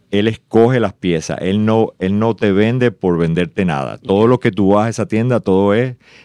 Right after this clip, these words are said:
de verdad muy buena calidad, muy lindo, ¿sabes? Buen estilo.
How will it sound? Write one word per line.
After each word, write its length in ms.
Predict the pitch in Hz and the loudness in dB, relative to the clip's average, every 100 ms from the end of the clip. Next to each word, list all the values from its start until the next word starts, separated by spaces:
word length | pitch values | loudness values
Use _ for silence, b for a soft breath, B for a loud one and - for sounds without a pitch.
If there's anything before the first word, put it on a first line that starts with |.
| b | b
de 160 | - 90 | -4 0
verdad 520 | 87 87 117 135 - _ _ _ _ _ _ _ - | 0 2 0 -2 -12 _ _ _ _ _ _ _ -2
muy 400 | 90 90 113 127 | 2 2 2 2
buena 220 | 127 123 | 0 0
calidad, 340 | 110 104 107 | -2 0 -2
muy 380 | 87 87 110 127 | 0 0 2 2
lindo, 600 | 117 117 117 107 107 92 - 87 87 | 0 -2 0 2 2 0 -8 -14 -6
¿sabes? 240 | 113 92 80 | -4 -2 -4
Buen 300 | 78 104 117 | 0 0 0
estilo. 580 | - 113 110 104 101 | -2 0 2 2 -2